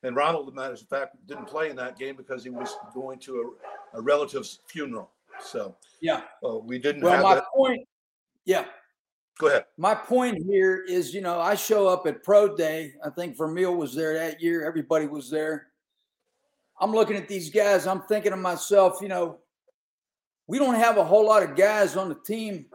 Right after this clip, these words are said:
Speaker 2: And these guys li-, leave that look like these guys.
Speaker 1: No.
Speaker 2: We got a lot of work to do.
Speaker 1: Yeah.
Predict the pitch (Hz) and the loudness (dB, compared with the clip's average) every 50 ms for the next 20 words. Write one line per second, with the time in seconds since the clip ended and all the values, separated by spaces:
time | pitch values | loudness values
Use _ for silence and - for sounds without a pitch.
0 | - - - _ _ _ _ _ _ _ _ _ _ _ _ _ - _ - - | -20 -20 -20 _ _ _ _ _ _ _ _ _ _ _ _ _ -20 _ -20 -20
1 | _ _ _ _ _ _ _ - 240 196 220 262 240 - - 233 240 226 208 190 | _ _ _ _ _ _ _ -8 -4 -2 0 0 0 -2 4 6 6 8 8 6
2 | 151 - 170 196 233 226 233 214 196 196 208 202 240 247 240 220 175 139 175 170 | 4 2 0 6 6 8 8 8 4 2 2 0 0 2 0 -2 -2 0 -2 -2
3 | 151 170 208 214 214 180 175 151 135 - - 139 120 120 - 147 - - - - | 2 4 2 2 4 2 0 0 0 -2 -10 -14 -14 -10 -8 -8 -8 -8 -12 -18
4 | - - _ - - - - - - - _ _ _ - 117 117 113 - - _ | -20 -20 _ -20 -20 -18 -20 -20 -20 -20 _ _ _ -2 0 0 0 0 -4 _
5 | _ 135 151 185 214 220 214 175 170 180 196 196 196 190 208 214 202 - - 156 | _ -2 -2 2 6 8 8 8 8 6 6 6 6 6 4 4 4 2 -6 -10
6 | 143 156 139 131 123 - _ _ _ _ _ _ - - 120 110 - | -8 -8 -8 -10 -12 -16 _ _ _ _ _ _ -6 -2 -2 -2 -2